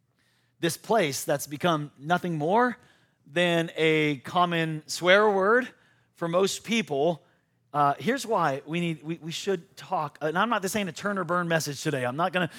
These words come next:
try to scare anybody or anything. We're just gonna look at what the Word of God says about the afterlife, and I promise you, you're gonna leave better today with more life. Amen?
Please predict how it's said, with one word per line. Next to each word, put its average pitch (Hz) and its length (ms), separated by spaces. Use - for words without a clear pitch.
try 196 160
to 151 60
scare 185 480
anybody 175 460
or 165 100
anything. 139 420
We're 156 120
just 214 180
gonna 190 140
look 170 140
at 147 80
what 165 80
the 160 80
Word 165 120
of 175 60
God 180 160
says 139 500
about 151 260
the 156 200
afterlife, 139 720
and 165 440
I 156 100
promise 196 440
you, 139 180
you're 175 120
gonna 208 140
leave 175 320
better 147 420
today 135 380
with 127 160
more 147 220
life. 127 400
Amen? 156 360